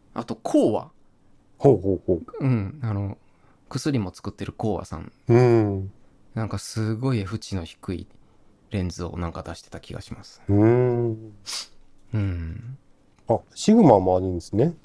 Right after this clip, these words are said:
Speaker 1: あ、そうですね。シグマももちろんありますね。
Speaker 2: うん。
Speaker 1: そう、だから結構マイクロフォーサーズは、あの、レンズはいっぱいありますね。なんか、
Speaker 2: うんうんうん。
Speaker 1: 同じような焦点距離で。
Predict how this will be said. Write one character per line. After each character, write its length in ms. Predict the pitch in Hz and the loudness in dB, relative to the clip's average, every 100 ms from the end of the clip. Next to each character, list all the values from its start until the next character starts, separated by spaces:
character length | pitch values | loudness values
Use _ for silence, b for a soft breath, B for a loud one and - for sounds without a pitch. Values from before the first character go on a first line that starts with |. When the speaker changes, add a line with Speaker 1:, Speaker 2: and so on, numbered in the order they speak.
| b b b - | b b b -2
Speaker 1:
あ、 120 | 208 | 0
そ 80 | 277 | 0
う 60 | |
で 40 | 160 | -2
す 40 | |
ね。 60 | 117 | -4
シ 160 | - | -4
グ 80 | 165 | -2
マ 100 | 113 | 0
も 120 | 95 | -2
も 120 | 87 95 | -4 -10
ち 140 | - | -12
ろ 100 | - | -12
ん 40 | |
あ 40 | - | -16
り 60 | - | -20
ま 80 | - | -20
す 120 | - | -20
ね。 40 | - | -20
Speaker 2:
う 20 | |
ん。 240 | _ _ | _ _
Speaker 1:
そ 140 | - 120 | -6 -4
う、 20 | |
だ 60 | |
か 60 | 127 | -4
ら 60 | 147 | -4
結 220 | 285 - | -6 -6
構 200 | - 107 | -4 -2
マ 100 | 127 | -2
イ 60 | 139 | 0
ク 100 | 139 | -2
ロ 80 | |
フ 120 | 139 143 | 0 -2
ォ 40 | |
ー 40 | |
サ 160 | - 95 | -4 -8
ー 20 | |
ズ 100 | 92 | -8
は、 160 | 92 92 b b b - | -10 -12 b b b -8
あ 120 | 95 | -6
の、 180 | 90 - - | -6 -10 -18
レ 160 | 135 139 | -4 0
ン 100 | 143 | 0
ズ 140 | - | -2
は 240 | 92 82 - _ _ _ - _ | -8 -10 -14 _ _ _ -20 _
い 160 | 123 127 | 0 0
っ 40 | |
ぱ 220 | - 151 | 0 -2
い 20 | 107 | -2
あ 80 | |
り 80 | 85 | -4
ま 140 | 85 85 | -10 -12
す 80 | |
ね。 100 | 98 | -10
な 80 | 90 | 2
ん 20 | |
か、 20 | 113 | 4
Speaker 2:
う 100 | 117 | 4
ん 20 | |
う 40 | |
ん 360 | 113 104 104 98 | 4 2 2 0
う 20 | |
ん。 20 | 110 | 0
Speaker 1:
同 100 | 92 | -2
じ 160 | 98 | -6
よ 160 | 117 127 | -8 -2
う 20 | |
な 80 | 135 | -2
焦 220 | 123 110 | -2 -6
点 180 | 101 95 | -8 -8
距 140 | 90 98 | -8 -10
離 100 | 98 | -10
で。 180 | 95 | -12